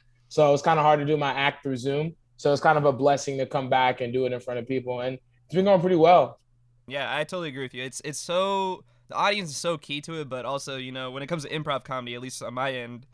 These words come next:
Speaker 2: it's so hard to do it on Zoom when everyone has shitty internet and you're speaking <laughs> over each other and this, that, the third.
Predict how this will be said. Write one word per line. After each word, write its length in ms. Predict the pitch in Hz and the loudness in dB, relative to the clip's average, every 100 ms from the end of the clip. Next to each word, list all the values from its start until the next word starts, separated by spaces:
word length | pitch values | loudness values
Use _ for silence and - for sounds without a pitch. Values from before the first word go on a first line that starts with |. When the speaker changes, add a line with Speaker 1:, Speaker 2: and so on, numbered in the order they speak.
| _ _ _ | _ _ _
Speaker 2:
it's 120 | 131 | -12
so 200 | - 170 | 2 2
hard 280 | 180 180 180 | 4 2 0
to 60 | 151 | 0
do 200 | 160 165 | -2 0
it 120 | 160 | 0
on 200 | 143 139 | -2 -4
Zoom 220 | 139 170 | -4 -4
when 100 | 147 | 0
everyone 200 | 151 156 | -2 -2
has 140 | 147 - | -4 -6
shitty 240 | 175 165 | -6 -6
internet 300 | 160 151 139 | -4 -4 -6
and 100 | 120 | -8
you're 80 | 262 | -12
speaking 320 | - 160 - | -12 8 8
<laughs> 80 | - | 10
over 240 | 170 156 | 6 0
each 200 | 147 143 | -6 -6
other 280 | 143 131 123 | -6 -6 -8
and 320 | 127 123 123 | -10 -12 -10
this, 120 | 135 151 | -6 -2
that, 180 | 143 | -2
the 140 | - 143 | -4 -8
third. 480 | 143 143 127 123 | -6 -6 -8 -10